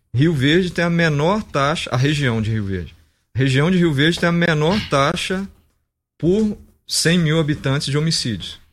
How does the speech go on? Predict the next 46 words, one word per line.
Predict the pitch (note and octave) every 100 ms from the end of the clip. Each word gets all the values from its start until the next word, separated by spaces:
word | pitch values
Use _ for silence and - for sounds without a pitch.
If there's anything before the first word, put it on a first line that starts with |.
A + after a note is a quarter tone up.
| _ _ _ _ _ _ _
A | - G#2
quantidade | C#3 C3+ B2+ D3 F#3+
de | F#3+
homicídios | F#3 E3 - B2+ B2
a |
cada | B2 C#3 D3+
cem | - F3
mil | F#3+ D#3
habitantes | C3+ A2+ - E3+ E3 - -
da | C#3+
região | G3 F3 D3
de | C#3
Rio | C#3 B2
Verde | B2 C3+
é | D#3
a |
menor | D#3+ E3 C#3 C#3 D#3+
do |
estado | D#3+ - B2+
de | B2+
Goiás, | C3+ D3+ A#2 A#2 D#3 - _ _ _ -
atualmente. | G#2+ B2+ C#3 B2+ F#2+ E2+ - _ _ _ _
É, | G#2 G#2+ G#2+ G2
de, | E2+
de | G#2 A2+
todas | - F3+ F#3 D#3
as |
regiões, | D3 B2+ A#2 D#3 D#3
salvo | - C3+ B2
engano, | A#2 B2+
são | - C3+
umas | B2+ A2 F#2+
vinte, | C3+ F3+ -
agora | A#2 A2+
eu |
não | A2
me |
recordo, | G2 E2+ D3+ C3 - _ _ _ _
nós | A2+ B2
tem-, | - C#3 C#3+
nós | C3 B2
estamos | A#2 C3 C3+
com | -
a | C3+
menor | D#3+ F3 B2+ C3+ - - _ _ _ _ _
taxa. | G2+ F2 -